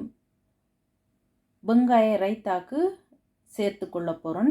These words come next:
வாங்க இப்ப எப்படி சமைக்க போறேன்ன்றதை பார்ப்போம். மிகவுமே சுலபமான முறையா இருக்கும், சுவையும் வித்தியாசமா இருக்கும், எல்லா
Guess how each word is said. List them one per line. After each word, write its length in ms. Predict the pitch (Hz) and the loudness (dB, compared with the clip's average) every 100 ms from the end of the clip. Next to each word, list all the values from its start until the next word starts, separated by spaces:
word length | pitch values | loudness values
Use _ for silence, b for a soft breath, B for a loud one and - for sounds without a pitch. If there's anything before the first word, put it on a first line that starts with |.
| 339 | 2
வாங்க 260 | 254 294 320 | 2 4 4
இப்ப 220 | 294 311 330 | 2 0 0
எப்படி 320 | 240 233 269 311 403 - | 0 -2 -2 0 -2 -4
சமைக்க 380 | 233 226 226 226 | 0 0 0 -4
போறேன்ன்றதை 720 | 196 190 190 185 185 185 226 | -6 -6 -8 -8 -6 -4 -4
பார்ப்போம். 380 | 226 175 240 285 | -4 -6 -2 0
மிகவுமே 460 | 269 269 294 285 311 | 2 2 4 4 2
சுலபமான 600 | 320 226 214 233 226 214 | 0 -2 2 2 2 0
முறையா 380 | 208 220 233 226 | -2 0 2 2
இருக்கும், 380 | 202 175 - 302 381 b b b b - | 0 -2 -4 -6 -6 b b b b -12
சுவையும் 540 | 247 240 302 302 339 370 240 | -2 4 6 6 4 0 -2
வித்தியாசமா 720 | 233 277 269 254 233 226 214 | -4 -2 -4 0 2 2 2
இருக்கும், 380 | 190 180 247 302 | -4 -4 -2 0
எல்லா 300 | 233 277 277 | 2 4 2